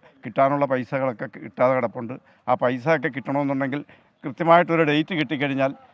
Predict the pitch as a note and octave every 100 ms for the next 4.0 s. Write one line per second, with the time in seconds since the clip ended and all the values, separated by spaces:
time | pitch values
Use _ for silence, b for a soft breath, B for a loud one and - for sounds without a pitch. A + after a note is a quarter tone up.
0 | - - C3 C#3 - C#3+ C3 D3+ D#3 D3
1 | B2 C#3+ C#3 B2 C#3+ - - C3 A#2+ A#2+
2 | C3 C3+ D3 C#3+ C#3 - D#3+ - b b
3 | A#2+ C3 D#3 D#3 D3 D3 D3+ - C#3+